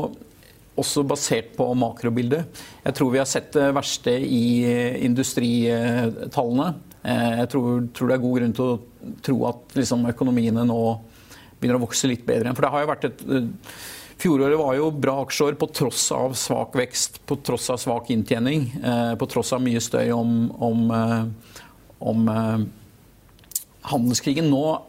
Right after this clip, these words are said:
ser det ut som noe av usikkerheten som har tynget bedriftene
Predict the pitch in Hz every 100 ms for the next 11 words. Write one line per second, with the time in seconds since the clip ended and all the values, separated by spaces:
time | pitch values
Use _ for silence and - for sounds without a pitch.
0 | - - - - 123 120 139 180 135 165
1 | 151 139 131 139 110 110 113 117 - 131
2 | 131 123 120 123 120 139 117 - - -
3 | - - 127 120 - - 131